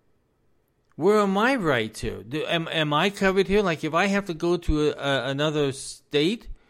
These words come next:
to get something done, are you gonna pay for that travel?" See, it can't be one way. You can't offer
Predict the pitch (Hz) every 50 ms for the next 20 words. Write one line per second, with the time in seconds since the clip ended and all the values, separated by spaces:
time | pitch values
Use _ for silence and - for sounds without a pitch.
0 | _ _ _ _ - - 151 135 170 165 - 180 160 147 151 143 139 135 147 160
1 | 196 240 269 254 - _ _ _ _ _ _ _ _ _ _ _ _ _ _ _
2 | _ _ _ - - - - - 147 151 156 160 180 175 156 - 180 160 160 160
3 | 156 151 156 170 208 202 - 208 202 208 208 240 254 262 - _ _ _ _ _
4 | _ _ _ _ _ _ _ _ _ _ _ _ _ _ _ _ _ _ _ _
5 | _ - 147 143 135 - - 226 269 294 285 240 - - _ _ _ _ _ -
6 | 208 208 202 190 180 - 151 151 165 190 190 196 180 160 156 175 180 160 131 117
7 | 107 98 117 156 165 - - 226 240 262 254 190 - 190 196 208 214 202 208 202
8 | 190 180 165 -